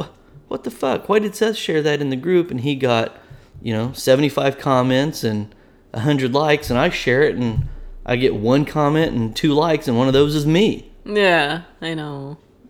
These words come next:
Speaker 1: And it's like, dude, that's you.
Speaker 2: Mm-hmm.
Speaker 1: You know? First of all, I'm,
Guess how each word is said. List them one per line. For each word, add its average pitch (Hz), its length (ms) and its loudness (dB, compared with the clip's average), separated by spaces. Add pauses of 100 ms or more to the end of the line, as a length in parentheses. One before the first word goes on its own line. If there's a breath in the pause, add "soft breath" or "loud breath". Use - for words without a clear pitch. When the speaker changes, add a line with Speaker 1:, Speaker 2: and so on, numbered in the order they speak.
(160)
Speaker 1:
And 123 400 4
it's 117 240 -6
like, 135 160 0 (800)
dude, 139 260 2
that's 147 240 2
you. 147 480 0 (220)
Speaker 2:
Mm-hmm. 165 400 -10
Speaker 1:
You 113 140 0
know? 120 220 -2 (120)
First 285 240 0
of 156 80 0
all, 147 140 2
I'm, 160 180 0